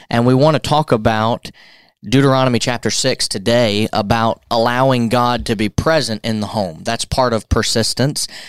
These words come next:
And so I want to ask you, Dad, first of all, of our first questions of the three that we have,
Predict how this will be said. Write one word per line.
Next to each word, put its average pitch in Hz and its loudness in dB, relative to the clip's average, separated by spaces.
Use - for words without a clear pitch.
And 127 0
so - 0
I 135 2
want 165 2
to - -6
ask 143 -2
you, 135 2
Dad, 123 0
first - 0
of 120 0
all, 107 0
of 113 -2
our 107 2
first - -2
questions 120 0
of 98 -2
the 104 -2
three 123 0
that 101 0
we 107 0
have, 123 -2